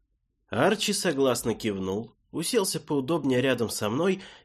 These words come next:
и принялся пробивать свои карманы,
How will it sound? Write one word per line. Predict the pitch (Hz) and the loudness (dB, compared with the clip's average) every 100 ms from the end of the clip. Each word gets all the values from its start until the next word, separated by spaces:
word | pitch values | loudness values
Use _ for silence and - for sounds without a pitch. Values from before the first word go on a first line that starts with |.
| - | -8
и | 98 147 254 | -4 -2 -2
принялся | - 240 214 202 214 214 - 226 | -2 0 2 4 4 4 2 0
пробивать | - 190 165 151 110 101 98 | 4 4 6 4 6 2 0
свои | - 117 120 | -2 2 2
карманы, | 120 165 156 101 85 76 | 2 0 2 -2 -4 -12